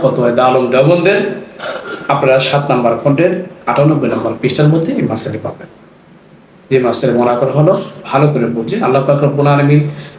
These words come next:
আমাদের সবাইকে মাসলার আমল করার তৌফিক দান করুক এবং গুরুত্বপূর্ণ ইসলামিক অ্যান্সারের কোয়েশ্চেন জানতে চাইলে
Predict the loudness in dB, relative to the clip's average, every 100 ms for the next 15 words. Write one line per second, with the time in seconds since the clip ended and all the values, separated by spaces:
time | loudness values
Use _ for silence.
0 | -2 2 2 2 2 2 4 2 0 0
1 | -2 -2 -2 -2 -2 -2 -2 -2 -2 -2
2 | -2 0 -2 0 2 2 2 -2 -2 0
3 | 2 2 0 2 4 2 2 4 4 2
4 | -2 -8 -12 -16 -20 -20 -20 _ _ _
5 | _ _ _ _ _ -2 0 2 2 2
6 | 4 2 2 0 0 -2 -2 -2 0